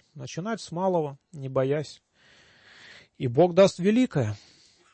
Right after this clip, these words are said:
Так что, э, в ц-, в церкви сегодня нужно нам быть активными. Нужен апостолат мирян.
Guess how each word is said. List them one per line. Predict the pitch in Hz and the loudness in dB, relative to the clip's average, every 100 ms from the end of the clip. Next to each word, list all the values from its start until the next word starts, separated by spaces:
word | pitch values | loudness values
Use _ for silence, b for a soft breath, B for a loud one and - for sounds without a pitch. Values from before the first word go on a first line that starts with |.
| _ | _
Так | 175 185 | -6 -6
что, | - 202 190 | -4 0 2
э, | 180 170 165 | 0 -4 -6
в | 143 - | -6 -10
ц-, | - 190 | -16 -14
в | 143 | -8
церкви | - 208 247 185 | 0 2 2 -6
сегодня | - 151 180 190 175 | -6 -4 -2 -4 -6
нужно | 147 180 170 | -8 -8 -8
нам | 160 143 160 | -6 -6 -6
быть | 151 156 | -6 -4
активными. | 139 - 185 185 143 120 | -6 -4 -4 -2 -4 -8
Нужен | 107 123 151 147 143 | -12 -8 -6 -4 -4
апостолат | - 127 - 131 185 190 | -2 -4 -2 0 2 0
мирян. | 170 165 165 120 95 | -2 4 4 2 -8